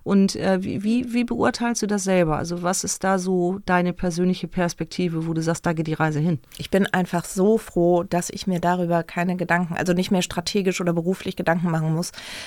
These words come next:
Speaker 2: weil ich es so schwer finde. Und es gibt nichts, was ich jetzt sagen könnte, was nicht schon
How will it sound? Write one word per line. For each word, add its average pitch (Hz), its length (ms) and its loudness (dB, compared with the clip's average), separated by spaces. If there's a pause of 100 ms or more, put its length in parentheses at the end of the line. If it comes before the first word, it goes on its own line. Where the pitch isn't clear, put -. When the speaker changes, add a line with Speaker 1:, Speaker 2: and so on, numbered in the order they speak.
(140)
Speaker 2:
weil 170 80 4
ich 156 80 -2
es 170 160 -2
so 214 320 4
schwer 175 540 2
finde. 151 500 -6
Und 160 180 -6
es - 120 -6
gibt - 260 -4
nichts, 196 460 0
was 190 160 -4
ich - 120 -10
jetzt 170 160 -2
sagen 220 280 4
könnte, 196 320 -2
was 180 160 -2
nicht 208 160 0
schon 190 240 0